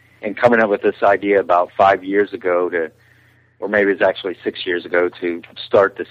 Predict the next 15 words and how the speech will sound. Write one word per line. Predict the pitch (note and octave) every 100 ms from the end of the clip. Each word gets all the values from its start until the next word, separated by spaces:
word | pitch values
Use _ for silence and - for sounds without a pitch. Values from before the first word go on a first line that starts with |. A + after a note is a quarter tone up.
| -
venture, | E2+ E2+ F#2 E2+ - - - _ _ _
uh, | F2+ F2+ F2 F2 -
found | G2+ F#2+ F2+
out | F2 F2
that | F2 D#2 _ _ -
in | G2+
order | G2+ F#2+ -
to |
do | F2 G2+ F#2
it | F2
effectively, | - A#2 A2+ F2 D#2+ E2 D#2+ - _ _
had | - G#2
to | G2
create | - F#2+ F2+
a, | - F2 E2 E2